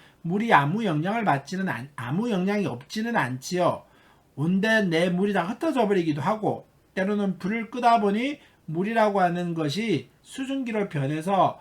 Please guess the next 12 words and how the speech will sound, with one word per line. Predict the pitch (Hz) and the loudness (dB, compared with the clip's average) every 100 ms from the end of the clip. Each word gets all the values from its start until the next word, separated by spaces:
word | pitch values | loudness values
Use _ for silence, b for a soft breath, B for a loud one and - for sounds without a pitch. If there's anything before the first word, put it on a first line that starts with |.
| B | B
하늘로 | - 196 202 175 160 | -6 -4 -2 -4 -6
다 | - 131 | -8 -8
날아가 | 135 117 156 220 220 | -8 -6 -6 -2 0
버리기도 | 190 151 131 170 | 0 -4 -6 -8
합니다. | 185 151 120 - b b b _ | -6 -8 -10 -16 b b b _
그러다 | 185 214 208 | -4 2 4
보니 | 190 214 202 143 | 4 2 0 -2
불을 | - 190 214 214 | -4 -2 -2 -2
끄는 | 240 233 226 | -6 -2 0
물은 | 185 180 233 294 - B _ | 0 0 0 -2 -6 B _
또 | 202 220 220 | -2 2 2
역시 | 147 143 - 226 269 | 0 -4 -8 -6 -6